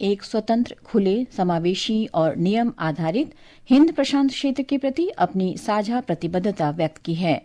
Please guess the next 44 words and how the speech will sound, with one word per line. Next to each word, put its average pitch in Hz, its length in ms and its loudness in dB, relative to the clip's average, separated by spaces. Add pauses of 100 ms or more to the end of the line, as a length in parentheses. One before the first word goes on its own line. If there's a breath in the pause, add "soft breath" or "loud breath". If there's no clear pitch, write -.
(420 loud breath)
रक्षा 254 300 2
मंत्री 311 320 4
राजनाथ 175 400 0
सिंह 220 300 0 (380 loud breath)
और 196 180 6
नीदरलैंड्स 285 560 4
के 294 180 0
विदेश 196 420 0
मंत्री 196 460 -2
डेविड 180 340 0
वैन 165 300 0
वील 185 240 0
ने 240 240 4
नई 165 200 0
दिल्ली 151 300 -2
में 185 160 -2
एक 156 100 -6
बैठक 143 420 -6
में 262 220 2 (360 loud breath)
दोनों 302 260 4
देशों 311 340 2
के 294 140 0
बीच 277 280 0
मजबूत 190 540 -2
और 165 220 2
बढ़ते 202 400 0
रक्षा 175 320 -6
सहयोग 175 420 -2
की 143 100 -8
पुष्टि 151 360 -6
की। 254 220 0 (380 loud breath)
दोनों 208 300 4
मंत्रियों 175 400 0
ने 233 180 2
रक्षा 175 360 -4
उपकरणों 180 580 -4
के 175 160 -6
सह 196 240 -6
विकास 170 460 -4 (340 soft breath)
और 220 120 4
सह 320 220 -2
उत्पादन 262 480 0
के 262 180 0
लिए 285 220 -2